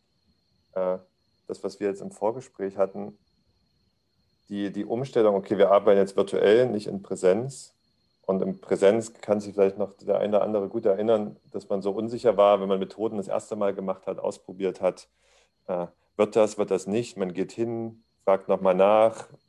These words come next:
weicht unter Umständen Regeln auf oder Rahmenbedingungen, gibt nochmal extra Zeit, macht dies und das. Und dann irgendwann kommt so der Punkt, ja,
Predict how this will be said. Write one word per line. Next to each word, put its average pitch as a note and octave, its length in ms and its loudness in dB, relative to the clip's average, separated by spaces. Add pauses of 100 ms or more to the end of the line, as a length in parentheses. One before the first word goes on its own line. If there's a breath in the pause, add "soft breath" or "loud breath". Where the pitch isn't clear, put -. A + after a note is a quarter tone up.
(420)
weicht G2+ 320 4
unter G2 220 -2
Umständen F#2+ 380 -4
Regeln G#2+ 360 2
auf G2 340 4
oder F#2 180 0
Rahmenbedingungen, G2+ 800 0
gibt G2 200 -14
nochmal F#2+ 240 -6
extra G2+ 340 -8
Zeit, G2 340 0
macht F#2+ 200 -4
dies G2+ 180 -12
und F#2 100 -6
das. G2 320 2 (640)
Und G2+ 80 -2
dann G#2+ 100 2
irgendwann B2+ 340 4
kommt C3+ 220 -2
so B2 80 -10
der A2+ 120 6
Punkt, C3+ 440 -6
ja, G#2 360 2